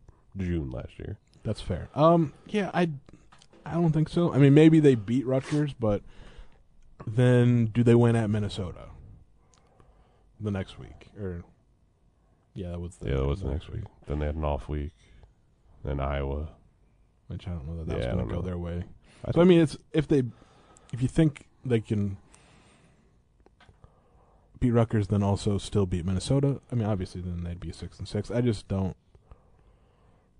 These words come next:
Speaker 2: I don't, I don't think, I mean, it would've been, again, moot had they really not blown two games against Maryland and Purdue.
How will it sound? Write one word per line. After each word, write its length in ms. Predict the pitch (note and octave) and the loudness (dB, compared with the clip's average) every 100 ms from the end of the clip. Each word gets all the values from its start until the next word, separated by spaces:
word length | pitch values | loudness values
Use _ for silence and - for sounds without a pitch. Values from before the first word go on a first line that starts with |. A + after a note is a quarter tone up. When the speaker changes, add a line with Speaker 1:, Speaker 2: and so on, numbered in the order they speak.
| _ | _
Speaker 2:
I 100 | B2 | 0
don't, 120 | C#3+ - | 2 4
I 60 | |
don't 120 | C3 - | 4 4
think, 220 | G#2 - | 0 -2
I 40 | G#2+ | -2
mean, 200 | G#2 G2 - - _ - - - _ _ _ _ _ _ _ _ _ _ _ _ | -2 -4 -12 -20 _ -20 -20 -20 _ _ _ _ _ _ _ _ _ _ _ _
it 60 | D#3+ | 2
would've 140 | E3+ | 6
been, 300 | D3 A#2+ - - - | 6 6 -4 -12 -4
again, 200 | A#2 F#2+ | 0 2
moot 280 | C#3 A#2 - - - - | 2 0 -4 -18 -14 -2
had 180 | A2 | 0
they 280 | G#2+ G2+ G2 - _ _ _ _ _ _ D#3+ | 0 -2 -2 -6 _ _ _ _ _ _ 0
really 280 | F3+ D#3 B2 | 6 6 6
not 220 | A2+ - | 2 -2
blown 800 | G#2 G#2 A2 A2+ A2+ G#2+ G2 G2 | -8 -6 0 2 4 2 0 -4
two 200 | - G2+ | -6 -4
games 380 | F#2+ F2+ F2 F2 | -2 -4 -6 -8
against 240 | F2 E2+ | -10 -8
Maryland 380 | F2 E2 C2+ D2+ | -8 -10 -12 -14
and 100 | D#2+ | -12
Purdue. 360 | - D3+ - | -12 -14 -16